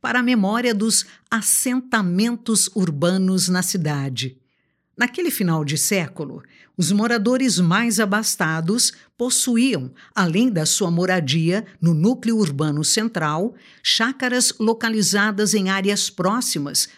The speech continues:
do centro da cidade ou nos seus arrabaldes para o lazer familiar.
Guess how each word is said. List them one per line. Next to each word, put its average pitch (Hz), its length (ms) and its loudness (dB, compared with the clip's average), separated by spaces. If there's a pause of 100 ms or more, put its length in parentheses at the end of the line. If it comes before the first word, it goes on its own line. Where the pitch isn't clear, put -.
(100)
do 285 160 -2
centro 247 520 0
da 160 140 -2
cidade 139 760 -4 (220)
ou 285 300 -2 (160)
nos 240 200 2
seus 233 460 0 (220)
arrabaldes 180 1120 -2 (100)
para 202 160 -2
o - 20 2
lazer 170 460 2
familiar. 175 680 -2